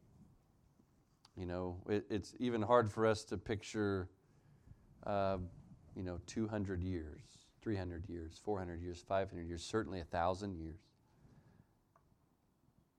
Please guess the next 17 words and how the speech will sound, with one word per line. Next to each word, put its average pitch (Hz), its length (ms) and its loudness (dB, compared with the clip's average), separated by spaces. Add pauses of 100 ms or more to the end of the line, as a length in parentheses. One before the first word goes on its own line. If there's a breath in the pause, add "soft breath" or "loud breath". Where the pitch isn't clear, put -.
(140)
But, 110 260 0
but 135 180 2
think 156 220 4
in 127 120 2
terms 131 380 2
of 107 220 4 (580)
there 113 200 6
being 107 680 2
not 104 420 8
a 101 80 0
number 101 460 4
attached - 640 -2 (540 soft breath)
to 98 100 -4
the 85 100 0
future. - 460 -8 (2000)
It's - 140 -10
mind-blowing. 131 560 4